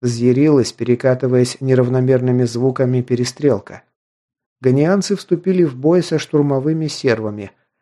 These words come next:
а на границе леса, в отцветах пламени, все еще бушевавшего на обломках передовых укреплений, появились фигуры резво перебегающих от воронки к воронке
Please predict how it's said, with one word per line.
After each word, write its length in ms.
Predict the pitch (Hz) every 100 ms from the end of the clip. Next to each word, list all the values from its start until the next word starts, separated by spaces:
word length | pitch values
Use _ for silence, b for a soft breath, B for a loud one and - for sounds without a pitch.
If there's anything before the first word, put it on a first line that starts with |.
| _ _
а 100 | 123
на 120 | 123
границе 540 | 123 139 135 131 - 120
леса, 460 | 147 170 - 90 -
в 200 | 123 131
отцветах 540 | 131 127 131 123 117
пламени, 600 | - 147 151 151 147 143 - _
все 260 | - 180
еще 300 | 190 170 185
бушевавшего 800 | 165 160 160 147 151 147 - 143
на 160 | 139 135
обломках 520 | 127 139 139 131 127
передовых 580 | 135 131 127 123 120 -
укреплений, 800 | 113 - 113 135 147 151 143 135 _ _ _ _ _
появились 600 | - 110 110 175 202 190
фигуры 640 | - 170 143 175 196 190 -
резво 460 | - 123 160 165 180
перебегающих 1000 | 165 156 139 135 143 151 156 - 165 165 -
от 180 | 127 123
воронки 500 | 120 127 139 131 127
к 100 | 123
воронке 640 | 113 123 139 131 139 123